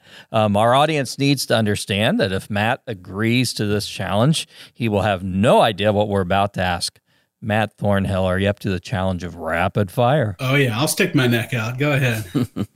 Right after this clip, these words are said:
Speaker 1: Awesome. Okay. Here we go. Toothpaste brand.
Speaker 2: Don't use it.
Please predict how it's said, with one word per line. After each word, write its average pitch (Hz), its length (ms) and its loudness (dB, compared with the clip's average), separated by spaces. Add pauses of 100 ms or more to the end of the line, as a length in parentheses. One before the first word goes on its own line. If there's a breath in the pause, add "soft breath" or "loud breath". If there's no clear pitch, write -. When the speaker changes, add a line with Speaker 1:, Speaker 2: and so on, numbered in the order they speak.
Speaker 1:
Awesome. 98 500 0
Okay. 120 360 0 (280)
Here 160 80 2
we 151 140 4
go. 101 180 0 (640 soft breath)
Toothpaste 160 720 0
brand. 95 640 -2 (400)
Speaker 2:
Don't 123 200 0
use 120 260 2
it. 120 100 -8